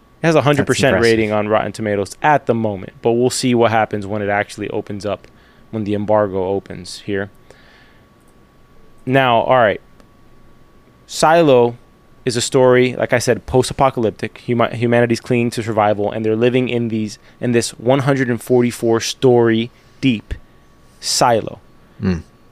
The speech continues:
Speaker 1: The belief is in the series that the world outside of the silo is toxic. So everyone here is living in a, in a way without knowledge of what's going on outside of the silo,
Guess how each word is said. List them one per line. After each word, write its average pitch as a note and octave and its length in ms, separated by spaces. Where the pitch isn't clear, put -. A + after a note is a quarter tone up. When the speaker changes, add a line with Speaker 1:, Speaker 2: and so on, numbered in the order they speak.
Speaker 1:
The B2 120
belief C3 420
is C#3 360
in D#3 220
the C#3+ 80
series A2+ 720
that B2 220
the B2 100
world C3+ 320
outside C#3+ 680
of A2+ 120
the A2 80
silo G#2 600
is - 120
toxic. - 640
So - 160
everyone D#3 520
here C3 280
is G#2+ 140
living A2+ 400
in A2 100
a, G#2+ 220
in A#2+ 160
a A2 80
way A2 560
without C3+ 640
knowledge C3 420
of G#2 120
what's A#2 160
going A#2+ 260
on A2+ 200
outside A#2+ 520
of B2+ 80
the C3 80
silo, D3+ 540